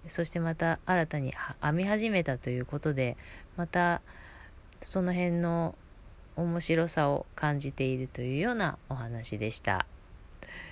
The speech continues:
最後まで聞いてくださってありがとうございました。この番組は、コミーの概念と言います。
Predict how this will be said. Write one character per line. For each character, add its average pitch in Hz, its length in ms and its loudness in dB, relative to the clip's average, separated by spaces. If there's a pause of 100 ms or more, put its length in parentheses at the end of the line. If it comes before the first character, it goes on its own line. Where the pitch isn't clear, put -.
(140)
最 151 260 8
後 143 60 2
ま 131 120 0
で 131 100 -4
聞 143 140 0
い 143 40 2
て 160 100 2
く 170 80 2
だ 190 100 6
さ 240 120 4
っ 226 40 6
て - 440 6
あ 147 100 4
り 139 100 0
が 139 100 -2
と 127 200 -4
う - 20 -4
ご 131 80 -6
ざ 127 160 -6
い 135 60 -2
ま 147 160 -2
し - 80 -8
た。 127 320 4 (1000)
こ 190 100 0
の 214 140 2
番 208 280 2
組 190 260 2
は、 180 200 6 (640)
コ 254 140 4
ミ 214 260 2
ー 139 60 2
の 117 160 0
概 117 240 2
念 104 220 -4
と - 160 -6
言 104 100 -2
い 113 60 -2
ま 113 220 0
す。 - 120 -12